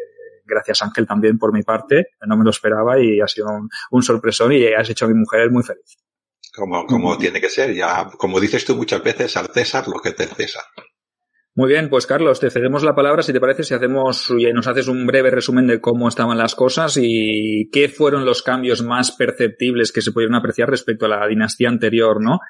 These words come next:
Speaker 1: También es verdad que hubo ese periodo de guerras civiles, ese periodo también bastante convulso, y qué sucedió luego con el establecimiento de, de Septimio Severo, ¿no? Hacemos un pequeño resumen, si te, te cedemos la palabra.
Speaker 3: Muy bien. Pues sí,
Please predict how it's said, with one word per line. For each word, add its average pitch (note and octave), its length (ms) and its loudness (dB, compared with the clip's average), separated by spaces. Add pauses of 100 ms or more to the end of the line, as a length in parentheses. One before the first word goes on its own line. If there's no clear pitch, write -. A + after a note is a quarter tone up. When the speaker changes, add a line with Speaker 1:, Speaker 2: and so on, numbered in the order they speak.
Speaker 1:
También A2+ 220 2
es A#2 40 0
verdad B2 220 0
que B2+ 220 -2 (340)
hubo B2 240 0
ese B2 160 -2
periodo A#2+ 340 2
de A2+ 120 2
guerras A#2 260 0
civiles, B2+ 640 2
ese A2+ 160 -2
periodo A2+ 240 2
también A2+ 340 0
bastante A2+ 360 -2
convulso, B2+ 560 0 (260)
y B2 80 -6
qué C3 140 0
sucedió C#3 400 0
luego C3 320 2
con A#2+ 160 2
el A2+ 80 0
establecimiento A#2 760 0
de, G#2+ 300 4
de G#2+ 240 4
Septimio G#2+ 360 -2
Severo, G#2 300 0
¿no? D#3+ 140 -2
Hacemos B2 320 -2
un A#2+ 80 -2
pequeño A#2+ 340 -2 (100)
resumen, C3 280 -8
si - 120 2
te, - 60 -2
te - 420 -6
cedemos A2+ 300 2
la G#2+ 100 -6
palabra. B2 360 0 (720)
Speaker 3:
Muy A#2 140 4
bien. F#2+ 180 2 (560)
Pues F#2 560 2
sí, B2+ 260 4